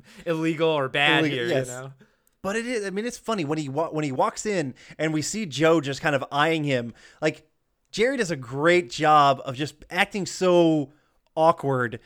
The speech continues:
Speaker 2: you know, like he, he, he, like, like he is doing something illegal and he's trying to get away with it right in front of the police
Speaker 1: I know.
Speaker 2: kind of thing.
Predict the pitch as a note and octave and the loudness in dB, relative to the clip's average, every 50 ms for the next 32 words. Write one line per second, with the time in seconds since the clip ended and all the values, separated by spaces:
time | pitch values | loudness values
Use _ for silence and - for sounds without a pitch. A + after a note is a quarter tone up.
0 | _ _ - D3 C#3+ D#3 D#3 D#3 D#3 D3 D3 F#3 G3+ G3 F3+ F3 F#3 F#3+ F#3 F#3 | _ _ -6 0 4 6 6 6 6 4 4 2 0 0 0 0 0 2 4 2
1 | G3 D#3 D#3 D#3 D#3+ E3 E3 - C3+ D3+ D#3 D3+ - D3 D3+ E3 D#3+ - E3+ D#3+ | 2 2 2 0 0 0 0 0 0 0 0 0 0 0 2 2 0 0 -2 0
2 | E3 F#3+ F#3 D3 C3 D3+ D3 C#3+ C3 - D3+ C3 C#3+ C3+ C3 B2+ B2+ C3+ B2 C3 | 2 2 2 2 0 -2 -2 -2 -2 -2 -4 -2 -2 -4 -4 -2 -2 -2 -4 -4
3 | B2 B2 B2 A#2+ - - E3 D3 C#3 C3 C3 A#2+ C#3 C3 B2+ C3+ C#3+ C#3 B2+ - | -6 -6 -6 -8 -6 -2 -2 -2 0 -2 -2 -2 0 0 2 2 2 0 0 -2
4 | C#3+ C#3 B2+ C#3 C#3+ C#3 C3 B2+ - - C#3+ C3+ B2+ B2+ B2+ - C#3 C#3 C#3 C3 | -4 -2 0 0 -2 -2 -4 -6 -4 -2 -2 -2 -2 -2 -4 -4 -4 -2 -2 -4
5 | B2 - D#3 C#3 C#3 C#3+ C3+ C3 B2 A#2+ D#3+ D3+ C#3 C3 B2+ - - B3 C4+ B3 | -4 -4 -6 -6 -6 -6 -6 -6 -2 -2 -2 0 0 -2 -4 -2 0 2 2 2
6 | F#3+ D3 B2+ A2 | 2 -2 -6 -10